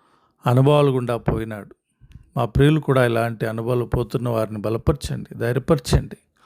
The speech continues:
కామెంట్స్ ద్వారా ప్రార్థన కోరికలు పెడుతున్న వారిని బలపరచండి, సిద్ధపరచండి. వారి ప్రార్థన వినండి, వారి గొప్ప కృపను దయచేయండి. ఈ రీతిగా మీరు అడుగుకంటూ ఊహించుకంటే అత్యధికమైన కార్యం చేసే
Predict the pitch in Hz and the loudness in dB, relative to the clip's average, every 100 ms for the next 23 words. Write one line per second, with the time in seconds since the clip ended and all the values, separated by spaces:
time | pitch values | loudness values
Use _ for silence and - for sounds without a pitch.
0 | _ _ _ _ _ _ _ - - 143 | _ _ _ _ _ _ _ -2 4 6
1 | 160 135 - 151 147 156 135 110 - _ | 6 2 2 4 6 4 2 -2 -12 _
2 | 131 135 147 139 143 135 - 135 156 151 | 0 2 2 0 -4 -4 0 4 6 6
3 | 160 139 120 117 - 127 120 117 110 107 | 4 4 4 2 0 2 4 2 2 -2
4 | 101 110 123 - 143 - - - - - | -4 -2 2 2 0 -6 -12 -12 -18 -20
5 | _ - - 139 123 139 151 135 135 110 | _ -20 -4 0 0 2 2 0 -2 0
6 | 110 - 120 120 139 135 120 104 113 110 | 0 0 2 2 2 -2 -2 -2 -4 0
7 | 135 185 190 _ _ _ _ _ _ 131 | 0 -2 -6 _ _ _ _ _ _ 0
8 | 110 - 123 120 - 117 127 113 104 101 | 0 0 0 0 0 0 2 2 0 -2
9 | - - - 247 320 - _ _ _ _ | -4 -16 -18 -20 -20 -20 _ _ _ _
10 | _ _ _ _ _ - 120 110 123 127 | _ _ _ _ _ 0 0 2 4 4
11 | 123 127 127 127 _ _ _ - 135 156 | 4 4 4 0 _ _ _ 0 4 6
12 | 151 147 135 135 139 139 - 131 127 - | 4 2 4 4 4 0 -2 0 2 0
13 | _ - 208 220 214 196 165 156 151 143 | _ 2 2 4 6 6 4 4 4 4
14 | 143 - 143 123 139 104 | 0 -2 -4 -4 -8 -10